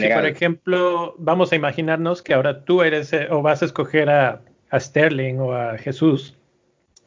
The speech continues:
Speaker 2: ¿te fijas mucho si van a jugar contra Spurs o contra Manchester United? Porque finalmente esos equipos a veces son,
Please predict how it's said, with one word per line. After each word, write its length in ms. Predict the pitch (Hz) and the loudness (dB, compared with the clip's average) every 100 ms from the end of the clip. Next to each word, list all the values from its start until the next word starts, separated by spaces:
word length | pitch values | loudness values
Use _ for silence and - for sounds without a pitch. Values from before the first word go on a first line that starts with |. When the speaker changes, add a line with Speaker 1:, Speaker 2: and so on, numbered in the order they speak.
| - | -2
Speaker 2:
¿te 140 | 156 | -2
fijas 320 | 135 180 202 175 | 2 2 2 2
mucho 320 | 175 175 185 | 2 2 -2
si 160 | 180 | 0
van 360 | 139 147 156 160 | 2 4 4 2
a 60 | 156 | -2
jugar 360 | 143 139 139 | 0 0 0
contra 340 | 151 139 143 131 | -2 -4 -2 -2
Spurs 680 | 127 - 147 151 151 139 | -4 -2 0 2 0 -2
o 120 | 151 131 | -4 -2
contra 420 | 143 131 135 127 | -4 -2 -2 0
Manchester 560 | 131 135 139 139 143 127 | 0 -2 -2 -4 -4 -2
United? 540 | 131 143 139 160 160 - - - - _ | -2 -4 0 0 0 -6 -20 -20 -20 _
Porque 240 | 175 175 | 0 2
finalmente 840 | 165 175 202 202 196 202 202 196 | 2 2 2 0 -2 0 0 2
esos 240 | 165 202 170 | 0 0 -2
equipos 680 | 147 151 147 170 165 - - | -2 -4 0 0 0 -6 -6
a 60 | 156 | -2
veces 300 | 147 135 170 | 0 0 0
son, 760 | 160 147 151 147 135 120 120 | 2 0 0 -4 -4 -6 -12